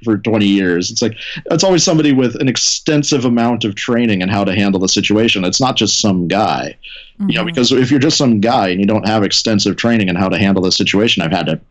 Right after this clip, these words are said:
Speaker 1: practice it over and over and over again and do that. And even then, if you do, you know, there's doubt and there's insecurity and you don't know the right thing to do. And that's not a thing that is expressed a lot in, uh,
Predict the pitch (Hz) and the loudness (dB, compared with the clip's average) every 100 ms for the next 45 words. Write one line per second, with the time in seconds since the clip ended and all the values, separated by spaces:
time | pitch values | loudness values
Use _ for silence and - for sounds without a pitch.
0 | - 110 117 117 101 92 92 113 101 95 | -6 -2 -2 -4 -4 -2 0 2 2 0
1 | 101 90 90 107 101 92 87 85 85 87 | 0 0 0 0 2 0 0 0 0 -2
2 | 82 - - - - 104 117 110 104 117 | -6 -12 -20 -20 -4 0 2 2 2 0
3 | 101 92 85 85 143 180 135 127 135 139 | 0 -2 -6 -2 2 2 2 2 0 -2
4 | 80 78 85 87 151 98 85 - _ _ | -6 -12 -10 -2 0 0 -4 -12 _ _
5 | - - - - - 135 117 110 - - | -20 -20 -20 -8 -2 2 2 -2 -8 -18
6 | - 143 131 110 131 120 - 110 113 113 | -2 0 0 -2 -2 -2 -4 -2 0 0
7 | 107 - - 127 123 107 92 123 147 147 | -2 -4 -2 0 2 2 2 2 2 2
8 | 165 107 117 135 98 90 95 - 104 90 | 0 0 2 2 0 0 -2 -2 -2 -2
9 | 87 87 113 90 - - - - - _ | -4 0 0 0 -2 -12 -20 -20 -20 _
10 | 113 127 131 165 123 107 104 - - 143 | 0 0 2 0 0 0 -4 -6 -2 0
11 | 107 98 87 - - 101 95 92 87 - | 0 -2 -4 -6 -2 0 0 0 -2 -2
12 | 120 113 - 120 120 - 104 95 82 73 | -2 -4 -2 -2 0 0 0 0 -2 -2
13 | 95 98 90 85 85 80 73 | -2 0 0 0 0 0 -2